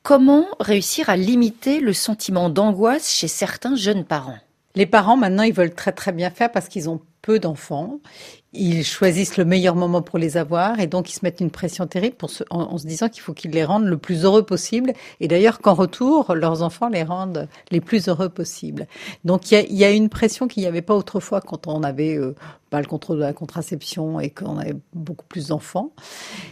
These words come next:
Speaker 2: Donc c'est vrai qu'on sent aujourd'hui dans les consultations une assez forte anxiété des parents qui,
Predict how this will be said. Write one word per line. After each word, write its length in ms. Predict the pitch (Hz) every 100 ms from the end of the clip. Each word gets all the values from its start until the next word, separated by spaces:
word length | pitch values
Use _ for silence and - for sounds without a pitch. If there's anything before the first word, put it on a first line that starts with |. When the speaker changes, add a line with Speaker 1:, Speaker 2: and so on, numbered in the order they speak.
| - -
Speaker 2:
Donc 360 | 147 185 220
c'est 160 | - 190
vrai 320 | 160 196 269
qu'on 240 | 294 170 170
sent 460 | - - 214 208 -
aujourd'hui 500 | 165 165 160 165 190
dans 140 | 156
les 80 | 156
consultations 680 | 165 - 151 170 160 - 247
une 120 | 180
assez 200 | 180 226
forte 280 | 226 208 190
anxiété 680 | 165 - 175 - 202 302 - - - 165
des 180 | 190
parents 640 | 185 190 175 190 208 285 - - - _ - -
qui, 520 | - 220 233 233